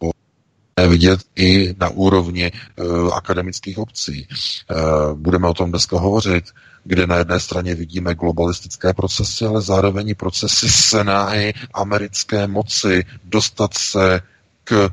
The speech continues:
inteligenci v akademických obcích, získat kontrolu nad myšlením těch lidí, propagace amerického systému řízení, eh, takzvané, takzvaný český model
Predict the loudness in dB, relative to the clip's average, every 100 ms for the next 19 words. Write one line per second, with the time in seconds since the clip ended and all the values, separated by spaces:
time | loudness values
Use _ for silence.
0 | -4 -6 -4 0 0 2 0 -2 -4 -4
1 | -2 -4 -4 -8 -6 -2 0 0 -4 -8
2 | -8 -10 -10 -12 -12 -16 -20 -12 -6 -4
3 | -4 -6 -6 -4 -2 0 0 0 0 -2
4 | -4 -4 -4 -4 -6 -6 -4 -2 -4 -6
5 | -8 -12 -12 -6 -2 -2 0 0 0 -2
6 | -4 0 2 0 -2 -8 -14 -14 -12 -6
7 | -2 0 0 -2 -4 -2 -2 -2 -4 -4
8 | -4 -4 -4 -6 -6 -4 -2 -2 -2 -4
9 | -6 _ -20 -20 -6 0 2 4 4 4
10 | 2 0 -4 -10 -6 -4 0 0 2 0
11 | 0 -2 -2 -2 -2 -4 -4 -4 -4 -2
12 | 0 4 4 4